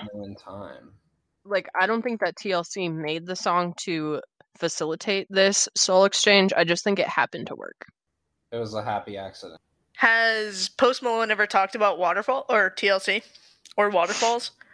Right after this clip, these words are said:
Speaker 2: I Googled both and found nothing on it.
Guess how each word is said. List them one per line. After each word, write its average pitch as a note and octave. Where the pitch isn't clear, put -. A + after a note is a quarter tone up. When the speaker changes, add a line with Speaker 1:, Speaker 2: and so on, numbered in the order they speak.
Speaker 2:
I G3
Googled G3+
both F3
and E3+
found D#3+
nothing C3+
on A#2+
it. C3